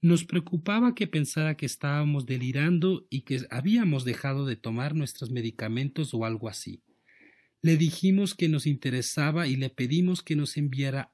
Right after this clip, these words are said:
una aplicación. Después, nos retiramos para andar en bicicleta por las montañas de Colorado Springs y el resto del día nos preguntamos si lo que había sucedido realmente había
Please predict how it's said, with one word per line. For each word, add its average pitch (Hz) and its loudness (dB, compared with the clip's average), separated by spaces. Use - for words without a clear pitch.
una 151 2
aplicación. 101 -8
Después, 175 -2
nos 175 6
retiramos 170 0
para 202 -2
andar 156 2
en 175 2
bicicleta 143 -4
por - -6
las 110 -4
montañas 131 -4
de 143 -2
Colorado 110 -6
Springs 147 -6
y 147 2
el 151 4
resto 170 -2
del 220 0
día 151 0
nos 160 -4
preguntamos 113 -6
si - 0
lo 147 2
que 147 -4
había 170 0
sucedido 143 -2
realmente 165 0
había 131 -6